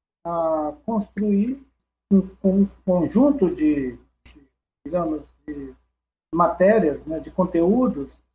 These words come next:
pra a oferta de um curso de História e Cultura Indígena na Universidade Federal de Juiz de Fora. Integrei um coletivo que trabalhou uma experiência, está configurado, inclusive, agora numa publicação.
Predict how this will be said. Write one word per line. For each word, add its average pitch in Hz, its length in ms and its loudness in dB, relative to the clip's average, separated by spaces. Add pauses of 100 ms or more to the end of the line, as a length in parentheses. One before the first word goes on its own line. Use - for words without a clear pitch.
(280)
pra 220 640 2 (360)
a 196 60 -2
oferta 208 500 2
de 185 120 -2
um 202 80 4
curso 208 400 -6
de 180 100 -12
História 240 420 -4
e 240 60 -10
Cultura 208 380 -2
Indígena 208 560 -2
na 214 120 2
Universidade 190 680 0
Federal 175 440 -4
de 170 120 -14
Juiz 175 260 -6
de 175 100 -12
Fora. 139 440 -6 (460)
Integrei 220 400 4
um 208 100 4
coletivo 180 600 -2
que - 100 -20
trabalhou 170 400 -4
uma 165 80 -8
experiência, 175 840 -4 (480)
está 214 180 2
configurado, 214 580 4
inclusive, 202 400 0
agora 208 280 -2
numa 226 200 -8
publicação. 214 880 -8